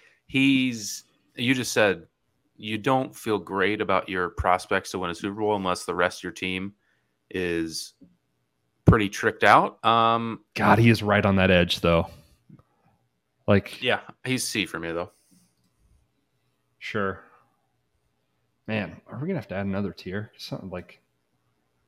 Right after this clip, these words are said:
Speaker 1: I don't think so.
Speaker 2: Maybe not.
Speaker 1: Eh,
Speaker 2: Maybe not.
Speaker 1: maybe.
Speaker 2: Like,
Speaker 1: I think
Speaker 2: oh,
Speaker 1: a lot of these, eh.
Speaker 2: here's another one. Jameis. What do we do with Jameis? I,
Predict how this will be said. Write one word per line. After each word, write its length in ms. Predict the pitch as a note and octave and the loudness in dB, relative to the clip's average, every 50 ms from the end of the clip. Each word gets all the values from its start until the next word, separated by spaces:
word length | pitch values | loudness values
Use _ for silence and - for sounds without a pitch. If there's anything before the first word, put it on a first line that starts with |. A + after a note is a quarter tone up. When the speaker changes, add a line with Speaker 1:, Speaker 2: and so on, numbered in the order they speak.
| _ _ _ _ _ _ | _ _ _ _ _ _
Speaker 1:
I 40 | - | -8
don't 100 | D#4 C#4 | -8 -8
think 180 | - - - D#3+ | -8 -10 -12 -12
so. 160 | - - G2+ | -10 -8 -8
Speaker 2:
Maybe 160 | G2 F#2 F3 | -8 -8 -8
not. 160 | D#2+ D2+ - | -12 -10 -8
Speaker 1:
Eh, 60 | - F#4 A4 A4+ A4+ A4+ | -6 -4 -2 -2 -2 -2
Speaker 2:
Maybe 140 | A4+ A4+ | -2 -2
not. 200 | A4+ A4+ A4+ A4+ A4+ G#4+ - _ _ _ _ _ _ _ _ - - - | -2 -2 -4 -6 -8 -10 -14 _ _ _ _ _ _ _ _ -20 -18 -12
Speaker 1:
maybe. 220 | D#3+ C#3 A2 - | -10 -8 -8 -4
Speaker 2:
Like, 60 | C#3+ - | 0 0
Speaker 1:
I 100 | D#3+ F#3 | 0 2
think 40 | C#3 | 0
Speaker 2:
oh, 60 | C#3 | 0
Speaker 1:
a 20 | |
lot 100 | F#2 F2+ | 0 0
of 60 | E2+ E2+ | -2 -2
these, 140 | F2 - - - | -4 -8 -12 -14
eh. 240 | - G2+ G#2 G#2+ G2 G#2+ - _ - - | -10 -8 -8 -8 -10 -12 -16 _ 2 8
Speaker 2:
here's 220 | C#3+ D#3+ E3+ D3 | 10 10 12 12
another 240 | A#2+ G#2+ F2+ C2 - | 10 8 6 4 -2
one. 140 | - - - - - _ - | -8 -14 -18 -20 -16 _ -2
Jameis. 680 | A2 A2 A#2 A#2 G#2+ F2+ B1+ - - - - - - - _ | 6 8 8 10 8 6 4 0 -6 -8 -10 -10 -10 -10 _
What 80 | - C#3 | 6 10
do 60 | E3+ | 12
we 80 | F#3+ G3 | 12 12
do 60 | E3+ | 12
with 100 | C3 - | 10 8
Jameis? 400 | - G2 F2+ D#2 - - - - - - - - - _ - - | 6 2 0 -2 -4 -8 -10 -12 -12 -16 -20 -20 -20 _ -20 -20
I, 160 | - - - | -14 -14 -14